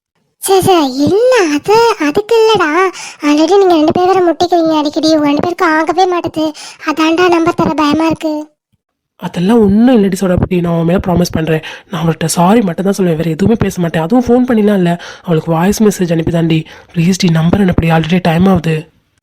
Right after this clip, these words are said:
Speaker 1: ம், சரி, ஓகே, சென்ட் பண்றேன்.
Speaker 2: தேங்க்ஸ் டி சோடா பட்டி.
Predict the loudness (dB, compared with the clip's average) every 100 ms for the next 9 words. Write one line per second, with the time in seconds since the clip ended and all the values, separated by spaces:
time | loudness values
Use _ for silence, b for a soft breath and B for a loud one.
0 | _ _ _ _ _ -8 -6 -4 -2 -2
1 | -2 -2 -4 -6 -2 2 4 2 0 -8
2 | -8 -4 -2 0 -2 -4 -8 _ _ _
3 | _ _ _ _ _ -2 0 0 0 0
4 | 0 -2 -2 -6 -10